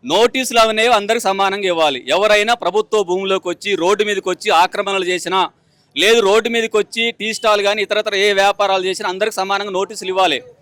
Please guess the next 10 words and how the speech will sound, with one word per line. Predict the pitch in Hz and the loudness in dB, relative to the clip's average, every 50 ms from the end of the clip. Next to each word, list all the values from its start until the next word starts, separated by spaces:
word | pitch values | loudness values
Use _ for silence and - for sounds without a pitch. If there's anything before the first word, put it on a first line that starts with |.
| - - - - - - - | -20 -20 -20 -20 -16 -10 -6
అందుకని | 151 202 240 240 254 254 240 | -6 -4 -4 -2 -2 -2 -2
ఉన్నవానికి | 220 208 220 233 240 240 233 233 220 220 | -2 -2 0 2 4 4 4 2 2 0
ఓ | 226 220 | 0 2
రకమైన | 214 214 214 214 214 220 220 214 220 220 214 208 | 2 2 2 0 -2 -4 -4 -4 -4 -4 -2 -2
న్యాయం, | 202 202 208 208 214 214 | 0 0 2 2 2 0
లేనివానికి | 214 190 196 208 208 208 208 202 208 | 0 0 -2 0 0 -2 -4 -2 -4
ఓ | 202 | -4
న్యాయం | 190 190 190 190 | -2 -2 -2 -2
అనేది | 190 190 190 185 | -4 -4 -6 -4
ఉండకూడదు. | 185 185 185 190 196 196 220 269 302 | -4 -2 -2 -2 -2 -2 -2 -2 -4